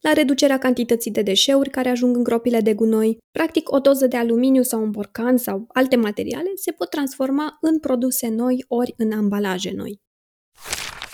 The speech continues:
Dacă vorbim despre ordinea acestor R, e bine, nici aceasta nu este deloc întâmplătoare, ci este de fapt o ordine logică ce prioritizează aceste principii în ordinea eficienței.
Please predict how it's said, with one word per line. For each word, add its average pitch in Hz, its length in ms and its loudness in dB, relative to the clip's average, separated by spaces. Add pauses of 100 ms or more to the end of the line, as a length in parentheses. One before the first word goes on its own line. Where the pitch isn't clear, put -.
(640)
Dacă 320 280 -2
vorbim 294 260 2
despre - 380 -2
ordinea 233 440 2
acestor 196 500 -4
R, 277 200 -4 (140)
e - 100 -2
bine, 311 300 -2 (160)
nici 302 340 2
aceasta 311 400 -2
nu 277 140 0
este 311 300 0
deloc 233 300 2
întâmplătoare, 208 720 0 (220)
ci - 80 -4
este 349 240 2
de 320 100 0
fapt 285 280 -2
o 269 40 4
ordine 247 400 2
logică 208 440 -2
ce 330 180 -4
prioritizează 277 720 -2
aceste 240 340 0
principii 262 580 -2
în 320 320 0
ordinea 220 460 -2
eficienței. 220 720 -4